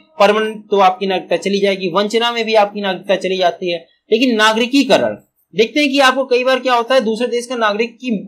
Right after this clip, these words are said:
मिल जाती है, एक तरह से बस ऐसे ही नागरिकीकरण मिल जाता है, ठीक है, आप वहां रह नहीं रहे हैं, थोड़ा बहुत आना जाना है, बस मिल जाता है। जैसे अगर बात कर ली जाए अक्षय कुमार को कनाडा की नागरिकता है, तो क्या उनकी भारत की नागरिकता रद्द कर दी जाएगी? जी नहीं, ऐसा नहीं होता है, वो नागरिकता उनको मिली हुई है, ठीक है।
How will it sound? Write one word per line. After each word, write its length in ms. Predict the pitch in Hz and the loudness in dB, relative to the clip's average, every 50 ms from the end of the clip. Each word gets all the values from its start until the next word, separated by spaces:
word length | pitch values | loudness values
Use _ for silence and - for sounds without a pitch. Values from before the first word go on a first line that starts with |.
| 190 214 | -2 2
मिल 140 | 254 262 233 | 2 4 6
जाती 320 | 202 165 143 - 143 151 | 6 4 4 2 -2 -8
है, 60 | 156 | -8
एक 80 | 156 - | -6 -4
तरह 120 | 214 226 | -4 -4
से 80 | 226 247 | -2 -2
बस 140 | 233 240 233 | -4 -4 -2
ऐसे 240 | 208 208 202 202 247 | 0 0 0 0 -2
ही 60 | 240 | -2
नागरिकीकरण 540 | 226 208 196 196 202 202 202 233 233 220 220 | 0 0 0 -2 -4 -6 -8 -8 -6 -2 0
मिल 160 | 240 240 214 | 0 2 4
जाता 320 | 175 143 123 - - 110 107 | 4 4 2 2 -2 -6 -6
है, 80 | 104 | -6
ठीक 160 | - - 247 | -8 -8 -4
है, 60 | 262 254 | 0 0
आप 160 | 233 226 - 196 | 2 0 0 0
वहां 140 | 208 214 | -2 -2
रह 200 | 202 202 202 202 | 0 0 -2 -4
नहीं 160 | 202 202 202 196 | -4 -4 -4 -2
रहे 160 | 202 196 196 | -2 -2 -4
हैं, 220 | 196 202 196 202 - - _ _ _ _ - | -6 -8 -10 -12 -14 -20 _ _ _ _ 2
थोड़ा 160 | 247 262 262 | 2 4 4
बहुत 180 | 254 262 254 | 4 4 4
आना 180 | 226 214 214 226 | 4 4 4 2
जाना 220 | 214 202 190 202 | 2 0 2 2
है, 60 | 226 226 | 2 2
बस 140 | 220 214 | 0 0
मिल 160 | 214 202 185 165 | 0 0 2 2
जाता 100 | 151 147 | 2 2
है। 60 | 147 | 0
जैसे 160 | 175 175 220 | -2 0 0
अगर 180 | 214 202 208 202 | 0 2 2 2
बात 240 | 180 196 196 190 - | 2 2 2 2 0
कर 80 | 202 | -2
ली 100 | 196 190 185 | -2 0 0
जाए 180 | 214 226 220 226 - _ _ _ - | 2 2 2 0 -2 _ _ _ 0
अक्षय 300 | 208 208 - - 233 220 | 0 0 0 0 -2 -2
कुमार 300 | 202 202 208 208 208 202 | -2 0 2 2 2 2
को 160 | 202 208 220 226 | 2 0 -2 0
कनाडा 340 | 240 220 196 196 185 190 | 0 -2 0 0 0 0
की 140 | 196 196 233 | -2 0 0
नागरिकता 460 | 233 226 202 190 180 185 - - 160 | 0 2 2 0 -2 -4 0 0 2
है, 120 | 143 120 104 - - - | 2 0 -2 -6 -10 -12
तो 140 | - - 208 | -8 -6 -2
क्या 160 | 202 240 240 | 0 0 0
उनकी 180 | 240 233 226 240 | 0 0 -2 -2
भारत 300 | 190 180 180 175 208 208 | 0 2 2 2 2 0
की 80 | 208 226 | 0 0
नागरिकता 360 | 226 220 220 208 196 202 240 | 0 0 0 -2 -2 -2 0
रद्द 200 | 233 254 240 254 | 2 2 2 2
कर 160 | 247 247 240 | 2 0 0
दी 80 | 214 220 | 2 2
जाएगी? 300 | 196 175 147 139 135 135 135 - - - | 2 2 2 2 0 -6 -10 -12 -16 -14
जी 220 | - 208 240 262 | -6 -2 0 0
नहीं, 100 | 269 269 | 0 2
ऐसा 240 | 247 220 220 254 240 | 0 0 0 -2 -2
नहीं 220 | 226 220 226 226 | -2 -2 -2 0
होता 200 | 196 151 - 170 | 0 0 2 0
है, 60 | 165 | 0
वो 240 | 180 185 214 240 254 240 | 2 2 2 2 2 2
नागरिकता 340 | 226 208 202 202 202 254 | 0 -2 -2 -2 -4 -4
उनको 200 | 247 240 226 254 | -4 -2 -2 -2
मिली 260 | 247 214 214 220 226 220 | -2 -2 0 0 2 2
हुई 200 | 190 147 120 113 | 2 2 0 -2
है, 160 | 117 120 131 | -4 -6 -6
ठीक 180 | - 254 247 | -6 -2 0
है। 100 | 254 180 | 0 0